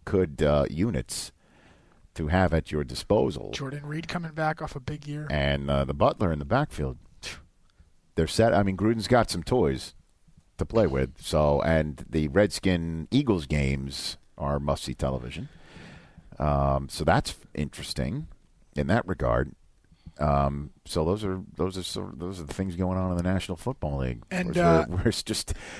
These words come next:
Speaker 1: we're, let's be honest, we're just counting the days to the draft. We're just trying to get there.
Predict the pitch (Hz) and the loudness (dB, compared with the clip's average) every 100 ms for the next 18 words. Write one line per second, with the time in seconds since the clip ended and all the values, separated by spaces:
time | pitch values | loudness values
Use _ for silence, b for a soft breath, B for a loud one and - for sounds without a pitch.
0 | B 127 135 85 120 - 73 62 64 - | B 4 6 6 4 4 2 2 0 -4
1 | 85 73 - 64 50 62 60 - - 57 | -6 -4 -2 -2 -2 -4 -2 -4 -10 -8
2 | 53 52 - - 78 71 - - 80 60 | -4 -4 -4 -6 -8 -8 -10 -6 -2 -2
3 | 57 - 71 - 57 | -4 -4 -4 -2 -4